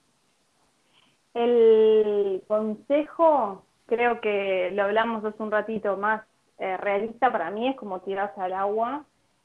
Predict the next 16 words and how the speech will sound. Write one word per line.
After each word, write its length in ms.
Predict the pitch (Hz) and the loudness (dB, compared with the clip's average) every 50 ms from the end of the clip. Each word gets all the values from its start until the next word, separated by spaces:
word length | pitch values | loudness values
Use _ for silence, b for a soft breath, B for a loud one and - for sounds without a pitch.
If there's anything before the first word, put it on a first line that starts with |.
| _ _ - | _ _ -8
Eh, 340 | 202 196 196 196 196 196 | -6 -6 -6 -6 -4 -4
obviamente 920 | 202 214 240 254 247 233 240 240 240 247 247 262 247 240 220 208 190 - - _ _ _ _ _ _ _ _ _ _ - | -2 0 0 0 0 0 -2 -2 -2 0 4 4 4 4 2 -2 -6 -8 -10 _ _ _ _ _ _ _ _ _ _ -20
está 320 | 220 - _ 254 240 226 | -20 -6 _ 2 2 4
bueno 380 | 233 226 226 233 233 240 233 226 | 4 4 2 2 2 2 2 0
medir 520 | 226 226 226 220 233 233 233 240 240 226 | 0 -2 -4 -2 -2 0 2 4 4 4
los 240 | 226 226 214 208 208 - | 2 0 -2 -4 -6 -8
posibles 640 | _ 226 220 - _ 220 226 240 220 226 220 226 - | _ -12 -12 -12 _ -8 -6 -4 -4 -4 -6 -6 -8
impactos 560 | 214 208 202 - 214 208 208 - - 226 220 220 | -12 -12 -6 -4 -4 -4 -4 -6 -8 -10 -10 -10
y 60 | 214 | -12
tener 300 | - 208 208 214 214 208 | -14 -12 -10 -10 -8 -10
un 80 | 214 208 | -10 -12
plan 320 | - - 220 214 214 220 220 | -12 -12 -10 -8 -8 -8 -8
y 80 | 214 214 | -8 -4
todo, 220 | - 240 240 233 233 | -2 -2 -2 -2 -2
pero 140 | 233 220 | -4 -4
digo, 400 | 214 220 220 214 208 202 202 - | -2 -2 -2 -2 -2 -4 -6 -8